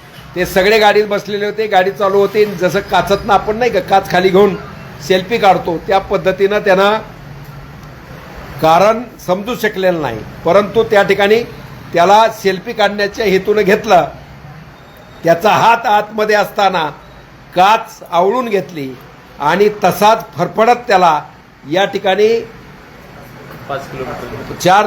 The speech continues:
Speaker 1: ते पाच किलोमीटर त्याला नेलाय. म्हणजे जीवे मारण्याच्या हेतूनं या ठिकाणी नेलेला आहे. त्याला जबर अशी त्या पुलावरती मारहाण केली.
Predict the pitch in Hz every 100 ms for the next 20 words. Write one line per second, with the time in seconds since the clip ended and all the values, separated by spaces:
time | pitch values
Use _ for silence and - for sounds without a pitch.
0 | 214 226 - 196 220 220 - 202 214 208
1 | 214 220 - 202 196 185 180 202 226 190
2 | 180 208 202 147 165 196 196 185 180 180
3 | 180 180 202 202 208 208 - - - -
4 | 185 185 254 196 135 127 - - - 131
5 | 196 208 180 208 196 196 180 180 185 185
6 | 170 196 214 - - - - - 170 185
7 | 165 175 185 220 196 202 202 196 208 190
8 | 196 185 190 180 - 165 165 170 202 202
9 | 208 185